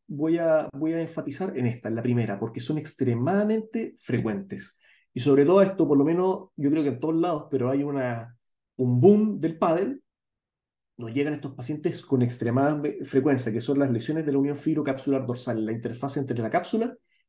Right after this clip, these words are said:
y el disco articular. Eh, y que son muy sintomáticas, los pacientes llegan muchas veces a punta de dedo mostrándote dónde les duele, pero habitualmente nos envían las ecografías con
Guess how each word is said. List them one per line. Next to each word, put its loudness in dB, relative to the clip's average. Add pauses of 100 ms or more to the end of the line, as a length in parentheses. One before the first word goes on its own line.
(120)
y 2
el 8
disco 2
articular. -4 (840)
Eh, 8
y 4
que 0
son 0
muy 4
sintomáticas, 0
los 0
pacientes -4
llegan 0
muchas -4
veces -4
a -6
punta -4
de 4
dedo -2 (140)
mostrándote -2
dónde -2
les -4
duele, -2 (500)
pero 6
habitualmente 4
nos 2
envían 0
las -4
ecografías -4 (300)
con -4